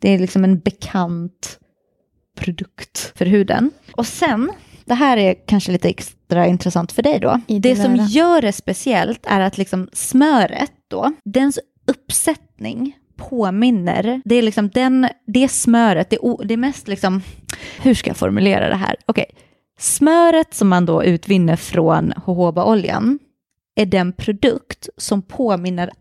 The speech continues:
Speaker 1: allra mest uppsättningar av sebumet som vi har i vår egen hud. Det som du har överproduktion av. Så den liksom är som mest lik den. Vilket innebär att om du då har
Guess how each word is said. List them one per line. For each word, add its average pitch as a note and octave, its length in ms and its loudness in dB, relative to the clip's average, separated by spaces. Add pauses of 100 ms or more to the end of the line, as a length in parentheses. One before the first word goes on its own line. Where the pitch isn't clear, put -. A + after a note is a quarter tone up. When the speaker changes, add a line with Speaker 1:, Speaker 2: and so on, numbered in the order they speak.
(120)
Speaker 1:
allra B3 520 2
mest - 680 -2 (920)
uppsättningar F3 840 0 (300)
av F3 260 2 (140)
sebumet - 920 -2
som F#3+ 240 0
vi A3 280 2
har E3+ 300 -4
i F3 40 -4
vår F3 200 -4
egen F3 520 -4
hud. - 460 -4
Det G#3 80 2
som G3 180 4
du F#3+ 120 4
har F#3+ 160 4
överproduktion F3 840 0
av. - 180 -6 (180)
Så - 160 0
den G#3+ 220 2
liksom G3+ 320 0
är F#3+ 260 0
som F#3+ 240 -14
mest F#3 260 -12
lik G3+ 600 -4
den. - 440 -2
Vilket A3+ 280 0
innebär G#3+ 540 2
att G3 160 0
om F#3+ 240 0
du G3 220 4
då F3 160 4
har B3 540 2